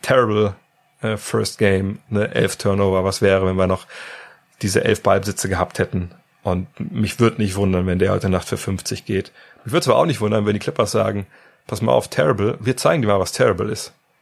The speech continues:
Und dann macht er irgendwie nur zehn, weil ihn halt, äh, ja, Beverly, Leonard,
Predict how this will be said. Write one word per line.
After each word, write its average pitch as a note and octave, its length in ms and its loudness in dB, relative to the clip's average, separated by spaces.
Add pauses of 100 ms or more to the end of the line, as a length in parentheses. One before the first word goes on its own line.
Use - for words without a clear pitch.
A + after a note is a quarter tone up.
(540)
Und G2+ 180 2
dann F#2+ 160 2
macht A2 200 -2
er - 60 0
irgendwie G#2 180 -4
nur F#2+ 180 -2
zehn, - 420 -2
weil A2 280 2 (480)
ihn F#2+ 260 -2
halt, F2+ 380 0 (240)
äh, - 260 -8
ja, - 280 -6 (200)
Beverly, F2 540 2 (200)
Leonard, F2+ 600 0